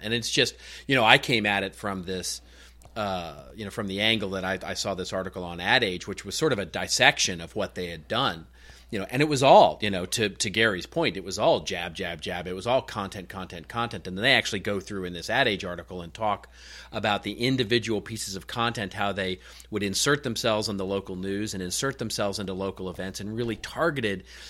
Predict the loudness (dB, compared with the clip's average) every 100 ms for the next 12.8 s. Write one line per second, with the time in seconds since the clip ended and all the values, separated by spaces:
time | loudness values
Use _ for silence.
0 | -6 -4 0 0 2 2 2 -2 -2 0
1 | 2 2 0 -2 0 2 4 2 0 -4
2 | -6 0 2 2 0 -2 -2 -4 -6 -10
3 | -6 -2 -2 -4 -6 -8 -12 -20 -20 -20
4 | -20 -4 0 0 -2 2 6 6 6 2
5 | -2 -8 -12 -20 -20 -20 -16 -4 6 6
6 | 6 0 -20 -10 -2 0 0 -2 2 2
7 | 2 -2 -2 -2 -6 -16 -8 -2 0 0
8 | -4 -12 -20 -18 -2 2 2 2 -2 -2
9 | -2 -4 -4 -8 -2 2 4 2 -2 2
10 | 2 2 -2 -4 -4 -2 0 0 -2 -6
11 | -4 -2 0 0 -2 -4 -12 -20 -20 -12
12 | -6 0 2 2 0 2 2 0